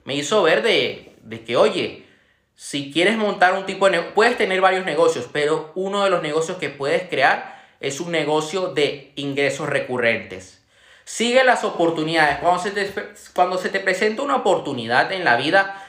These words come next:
tienes que aprovecharla. Ojo, va a haber oportunidades trampa, sí.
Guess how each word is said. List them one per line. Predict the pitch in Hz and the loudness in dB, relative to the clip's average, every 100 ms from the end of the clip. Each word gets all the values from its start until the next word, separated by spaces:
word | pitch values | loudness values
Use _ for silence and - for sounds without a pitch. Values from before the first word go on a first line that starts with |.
| - | -8
tienes | 202 196 - | -4 -2 0
que | |
aprovecharla. | 190 185 160 127 - 143 113 101 - - | 2 4 4 2 2 2 2 -8 -12 -8
Ojo, | - 214 - 127 | 2 4 4 2
va | 151 | 4
a | |
haber | 190 226 | 4 4
oportunidades | 240 226 190 185 175 165 175 208 190 - - | 0 0 -2 -2 -4 2 2 2 -4 -8 2
trampa, | 185 196 143 - 101 - - | 4 4 -2 -8 -8 -8 -12
sí. | - 220 156 - | -2 -2 -2 -10